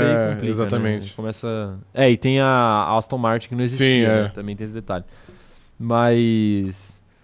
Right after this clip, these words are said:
Speaker 2: mas de qualquer forma, eu, eu não vejo como o Gasly poderia fazer muito mais do que ele tá fazendo.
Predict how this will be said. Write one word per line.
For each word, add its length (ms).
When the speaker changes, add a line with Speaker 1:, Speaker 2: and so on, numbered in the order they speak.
Speaker 2:
mas 280
de 80
qualquer 260
forma, 420
eu, 180
eu 140
não 160
vejo 220
como 140
o 20
Gasly 240
poderia 280
fazer 200
muito 340
mais 120
do 40
que 60
ele 40
tá 80
fazendo. 300